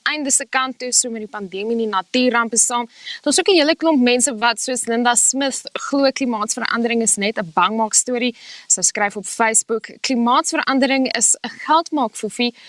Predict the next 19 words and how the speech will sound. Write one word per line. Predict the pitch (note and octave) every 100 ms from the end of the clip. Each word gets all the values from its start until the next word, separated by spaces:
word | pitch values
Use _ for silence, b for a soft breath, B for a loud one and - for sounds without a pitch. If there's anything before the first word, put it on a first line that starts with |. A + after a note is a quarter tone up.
| B B
Koolstofvlakke | - F4+ F#4+ - D4 C4+ C#4+
was | A3+ -
vyfduisend | - C4+ C#4 C#4 C4 B3+ G3+
jaar | F#3+ G3+
gelede | G3 G#3 G3 G3 G#3 - - F#3 - _ -
honderd | E3+ G#3+ C#4 A3
keer | A3 F#3+ F3 -
meer | G#3 G3+ G3 -
as | F#3+ F#3 - -
vandag." | - G#3 F#3 A#3 B3 - B B B
Op | -
die | A#3+ A3
S |
M | - A3+ B3 C4
S-lyn | - A#3+ A3 A3 G#3+
nog | G#3+ A#3
'n |
gewilde | B3 G#3+ G3+ G#3
mening: | A3+ G#3 A3 A3+